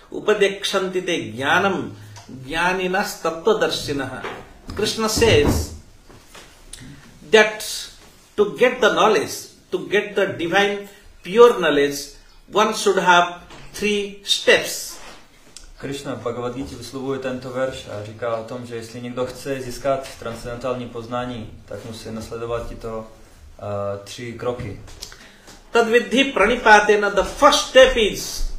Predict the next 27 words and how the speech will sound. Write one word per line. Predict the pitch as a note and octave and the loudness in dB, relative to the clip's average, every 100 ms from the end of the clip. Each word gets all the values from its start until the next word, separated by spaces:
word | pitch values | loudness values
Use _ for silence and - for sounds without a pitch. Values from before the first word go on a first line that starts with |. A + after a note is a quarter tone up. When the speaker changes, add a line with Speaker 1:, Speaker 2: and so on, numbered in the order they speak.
| - - | -4 2
Speaker 1:
to | G#3+ | 2
be | A3 | 2
polite. | G#3+ F#3+ F#3 G3+ A3 - - - - - - - - - | 2 4 6 6 4 -2 -6 -6 -8 -10 -14 -16 -18 -16
Speaker 2:
První | - B2+ C#3 C#3 C#3 C3+ B2 - - | -10 -6 -4 -2 -2 -4 -6 -4 -2
krok | - C#3 C3+ - | 0 0 0 -2
je, | B2+ B2 A#2 | 0 0 -2
eh, | - A2+ A2 A2 A2+ - | -4 -4 -2 -2 -4 -8
naslouchat, | A#2 D3+ D3+ - - - - - - - | -8 -6 -4 -6 -8 -8 -10 -12 -14 -14
poslouchat. | A2 - B2+ - - - - - - | -10 -6 -4 -2 -4 -4 -2 -2 0
Speaker 1:
And | F#3+ | 4
really | A3 F3 G#3+ A#3 | 4 6 6 6
pranipat | A#3 - G#3+ B3 A#3+ A#3 A3+ | 4 4 4 4 4 4 4
means | A3 A3 | 0 2
it | G#3+ F#3+ | 2 4
is | G3+ - | 2 0
dandavat | F#3 F3 G#3 A3+ - | 2 4 4 6 6
pranam. | G3+ G3+ G#3 - - - - - - - - - - - | 6 8 8 8 6 4 4 4 4 4 8 10 8 4
Speaker 2:
Pranipat | B2 B2 A#2+ B2+ B2 | 2 2 2 2 2
znamená | B2 A#2+ A#2 | 0 -2 -2
dandavat | A2+ A2+ A#2+ B2+ | -2 -2 0 0
pranam. | B2 B2 B2 A#2+ B2 - - - | -2 -4 -2 -4 -4 -6 -8 -6
Speaker 1:
And | - F3+ F#3+ | 0 0 4
when | F#3+ A3 G#3+ | 4 6 4
the | G#3 G3 F#3+ - | 4 4 2 0
disciple | F3+ A#3+ A#3+ A#3 A3 | 2 6 6 6 4
is | A3 - | 4 0
totally | - G3+ A3 A3 G#3 F3+ - | -4 -4 2 4 6 4 2